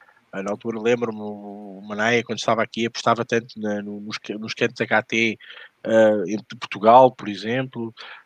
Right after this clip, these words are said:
Ahm, eu consigo percebê-los, eu consigo entendê-los. Agora,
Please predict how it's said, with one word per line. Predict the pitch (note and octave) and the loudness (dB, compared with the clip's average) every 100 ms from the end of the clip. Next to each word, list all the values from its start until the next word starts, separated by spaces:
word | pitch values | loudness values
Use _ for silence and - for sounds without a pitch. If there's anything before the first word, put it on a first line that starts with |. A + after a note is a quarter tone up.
| - | 0
Ahm, | A2+ A2+ A2 A2+ A2 | 6 6 6 2 -4
eu | C3 | -2
consigo | F3+ A#3+ - | 0 0 -2
percebê-los, | - A2+ D3+ F#3 C#3 D3+ - | -2 6 8 8 6 -2 -4
eu | A#2 | -8
consigo | - D#3+ E3+ C#3+ | -6 -4 -2 -2
entendê-los. | C3 B2+ C#3+ C3 A#2+ | -2 0 0 0 -4
Agora, | - - G#2+ F#2+ | -10 -6 -6 -6